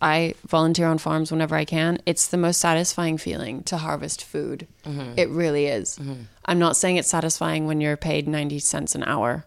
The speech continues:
Speaker 1: That's not, that's not the point I'm making here at all. Things need to, obviously we need to be compensated properly for the work that we do. But just speaking about the quality of work,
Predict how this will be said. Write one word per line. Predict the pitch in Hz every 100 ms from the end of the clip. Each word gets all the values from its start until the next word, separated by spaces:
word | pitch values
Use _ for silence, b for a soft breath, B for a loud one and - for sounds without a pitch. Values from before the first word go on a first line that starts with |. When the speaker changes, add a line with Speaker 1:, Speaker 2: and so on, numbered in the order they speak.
| -
Speaker 1:
That's | 156 143 -
not, | 151 - -
that's | 147 -
not | 156 147
the | 147
point | - 147 143
I'm | 139
making | 139 - -
here | 156 139
at | 135
all. | 143 139 170
Things | - 143 143
need | 143 143
to, | - -
obviously | 156 156 - 156
we |
need | 151 139
to | -
be | - 151 156 B B B
compensated | - 156 147 156 147 143
properly | - 143 - 143
for | 143 147
the | 147
work | 170 160
that | 143
we | 190
do. | 190 196 214 - B B B -
But | 160 -
just | 185 175
speaking | - 180 160 160
about | 156 -
the |
quality | 143 - 156 156 151
of | 147
work, | 151 147 214 -